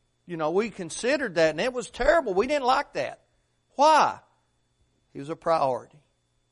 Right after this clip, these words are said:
That's how we provoke one another. They become the priority.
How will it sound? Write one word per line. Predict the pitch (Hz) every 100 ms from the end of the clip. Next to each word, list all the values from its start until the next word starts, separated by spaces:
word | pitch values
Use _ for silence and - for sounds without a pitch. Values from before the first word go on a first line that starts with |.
| _ _ _ _ _ _ _
That's | 139 147 180 175 -
how | 160 151
we | 156 160
provoke | 139 - 123 131 139 135 -
one | 131
another. | 120 120 113 107 _ _ _ _
They | 127 151
become | 156 151 - 143 143
the | 139
priority. | - 135 131 123 123 107 107 - -